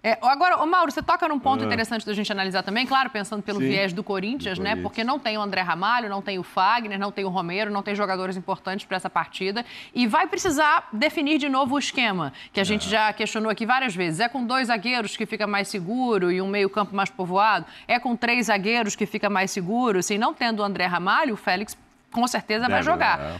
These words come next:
Speaker 1: Mas o que que é a fórmula? Pensando não só no jogo contra o Flamengo, mas acho que fazendo até um, um olhar mais amplo, amplo pro, pro Corinthians, como ele tem sido mais seguro?
Speaker 2: Ah, em geral, com três.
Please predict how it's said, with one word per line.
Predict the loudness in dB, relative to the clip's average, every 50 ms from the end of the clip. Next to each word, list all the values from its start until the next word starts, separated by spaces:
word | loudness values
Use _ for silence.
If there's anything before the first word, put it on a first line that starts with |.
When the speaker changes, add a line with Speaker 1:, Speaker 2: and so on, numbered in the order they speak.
| -4 0
Speaker 1:
Mas | 0 2 2
o | 0 -2
que | -2 -4
que | -2 2 2
é | 4 4 4 4 4
a | 2 2 2 2 0 0
fórmula? | 0 2 4 4 4 4 2 -2 -2 -2 -2 -2
Pensando | -2 -2 -2 -2 0 0 0 0 2 0 0
não | 2 0 0
só | 0 0 0
no | 0 2
jogo | 0 0 -2 0
contra | 0 0 0 0 -4
o | -2
Flamengo, | 0 0 2 2 2 0 0 0 0
mas | 0 0 0 0 -4 -6 -20 -20 -4 -2
acho | -2 -2 -2
que | -4
fazendo | -4 -2 -2 0 -2
até | -2 -2 0 2 4 4
um, | 4 4 4 2 0 0 0 0 0 -2 -2 -2 -2 -2 0 0 0 2
um |
olhar | 2 2 2 2 2 2
mais | 0 0 0 0 0 0
amplo, | 0 0 0 -2 -4 -6 -6 -6 _
amplo | -4 -2 0 0 0 -2 -4
pro, | -4 -2 -4 -2 -2 -2 -4 -4
pro | -6 -6
Corinthians, | -4 -2 -2 -2 -2 -2 -4 -4 -4 -4 -2 -2 -4 0
como | 0 0 0 0
ele | -2 -2
tem | -2 -2
sido | -2 -2 -2 0
mais | 0 -2 -2 -2
seguro? | -4 -4 -4 -4 -4 -4 -6 -10 _
Speaker 2:
Ah, | 2 2 2 4 2
em | 0
geral, | 0 0 2 2 4 2 2 2
com | 0 -2 0
três. | 2 2 2 2 2 0 -4 -10 -20 -20